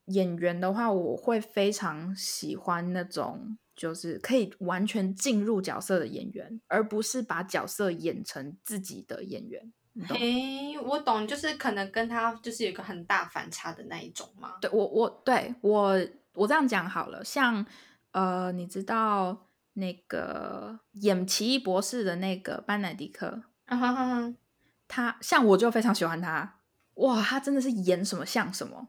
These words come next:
Speaker 1: 我有，
Speaker 2: 他
Speaker 1: 因为我有看过
Speaker 2: 很难不喜欢啊。
Speaker 1: 真的，因为我有看过奇异博士，
Speaker 2: 嗯。
Speaker 1: 然后我也有看过他之前演的，呃《福尔摩斯》，然后我就觉得，
Speaker 2: 嗯。
Speaker 1: 哇，真的是，就是完全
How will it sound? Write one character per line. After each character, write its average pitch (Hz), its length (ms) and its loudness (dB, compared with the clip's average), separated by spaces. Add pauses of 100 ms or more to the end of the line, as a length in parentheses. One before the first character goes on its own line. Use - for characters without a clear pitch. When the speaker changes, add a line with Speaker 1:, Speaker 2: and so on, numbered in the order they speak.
(160)
Speaker 1:
我 208 280 -2 (100)
有， 202 440 4
Speaker 2:
他 269 80 2
Speaker 1:
因 320 60 4
为 302 40 4
我 277 60 6
有 226 60 4
看 240 160 0
过 220 60 2
Speaker 2:
很 214 100 -2
难 220 400 2
不 320 100 0
喜 196 220 -4
欢 175 280 -10
啊。 170 180 -14 (360)
Speaker 1:
真 220 160 -2
的， 226 380 -2 (100)
因 240 100 -2
为 277 60 2
我 262 220 6
有 214 100 4
看 233 240 -2
过 226 180 0
奇 196 200 -2
异 196 40 2
博 180 200 -2
士， - 240 -8
Speaker 2:
嗯。 220 180 -14
Speaker 1:
然 190 160 -4
后 214 60 -2
我 220 100 0
也 220 60 0
有 170 80 -2
看 208 180 -4
过 214 140 -2
他 214 100 -6
之 208 160 -6
前 185 220 -2
演 180 200 -4
的， 69 360 -6 (480)
呃 - 340 -4
《福 - 140 -2
尔 220 80 4
摩 165 180 -4
斯》， 180 460 -8 (400)
然 208 100 -2
后 240 80 2
我 226 40 2
就 247 100 0
觉 220 80 -2
得， 220 60 0
Speaker 2:
嗯。 226 80 0
Speaker 1:
哇， 247 140 0 (460)
真 269 240 -4
的 233 120 0
是， 214 500 -6 (120)
就 233 140 -2
是 220 320 -4
完 196 320 2
全 202 400 0